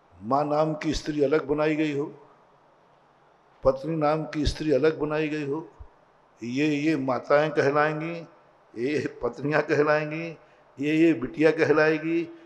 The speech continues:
ये, ये बहन कहलाएगी, ऐसा प्रकृति का डिवाइडेशन हुआ। फिर ये, ये सासुएं कहलाएंगी, ये, ये और क्या, रिश्ते मुझे याद नहीं, ये बुआ कहलाएगी,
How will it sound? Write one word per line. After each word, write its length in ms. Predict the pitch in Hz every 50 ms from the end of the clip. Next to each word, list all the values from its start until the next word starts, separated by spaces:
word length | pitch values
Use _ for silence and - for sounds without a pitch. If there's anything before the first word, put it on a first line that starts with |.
| - _ _ - 143
ये, 180 | 147 147 151
ये 120 | 156 156 147
बहन 400 | 120 113 127 117 131 147 160 160
कहलाएगी, 760 | 160 151 139 143 147 147 151 156 147 147 156 165 165 147 - - - _ _ _ _ _ -
ऐसा 380 | 139 147 147 131 - - 147 143
प्रकृति 560 | 135 143 - - 135 - 143 143 - - 151
का 180 | 139 147 147 143
डिवाइडेशन 680 | 127 127 127 131 135 147 143 147 147 135 - - 147 147
हुआ। 220 | 139 143 160 175 - - - - - _ _ _ _ _ _ _ _ _ _ _ _ _ _ -
फिर 280 | - 139 139 139 131 135
ये, 160 | 139 147 151
ये 220 | 156 151 156 156 135
सासुएं 480 | - - 139 135 135 - - 156 160
कहलाएंगी, 720 | 156 151 135 139 156 160 160 160 160 160 160 165 165 151 123 - _ _ _ _ _ _ _ _ _ _ -
ये, 340 | 113 131 147 156 151 151 156
ये 300 | 139 135 143 143 139 139
और 240 | 131 127 131 135 131
क्या, 200 | 127 - 131 123
रिश्ते 360 | 110 113 110 - - - 131
मुझे 220 | 120 120 117 117
याद 160 | 104 98 101
नहीं, 240 | 107 101 95 95 110
ये 80 | 127 135
बुआ 340 | 127 113 117 123 143 147 147
कहलाएगी, 840 | 147 160 143 131 143 151 147 156 156 147 147 160 160 143 113 -